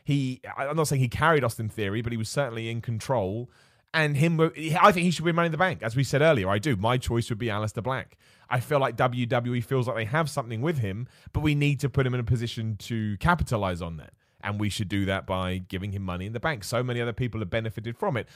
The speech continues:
Not everybody. Damien Sandow, no. Uh, who else had it that sucked with it? I mean, Braun Strowman wasn't great with it. There was somebody else as well, which I can't remember. But,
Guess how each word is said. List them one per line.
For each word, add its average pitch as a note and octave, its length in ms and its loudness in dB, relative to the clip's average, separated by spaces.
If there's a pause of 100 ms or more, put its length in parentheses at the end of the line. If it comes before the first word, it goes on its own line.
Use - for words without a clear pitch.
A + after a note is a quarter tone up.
(100)
Not A3 160 6
everybody. E3+ 560 6
Damien C#3+ 460 2
Sandow, C#3 680 2
no. B2+ 480 4 (320)
Uh, F#2+ 380 2
who C3 180 4
else A#2 200 2
had G2 160 -4
it E2+ 80 -10
that F2 100 -12
sucked - 340 -8
with F2+ 120 -8
it? D#2+ 160 -8
I A#2 60 -4
mean, C3 100 -4
Braun B2+ 180 -2
Strowman A#2+ 300 2
wasn't A2+ 260 -4
great A2+ 220 -2
with G#2+ 100 -6
it. A2+ 80 -4
There G2+ 80 -6
was G2+ 140 -6
somebody F#2+ 340 -6
else F2+ 220 -6
as E2 60 -12
well, F#2 140 -4
which E2 140 -10
I E2+ 80 -8
can't E2+ 260 -10
remember. E2 440 -10 (500)
But, - 540 2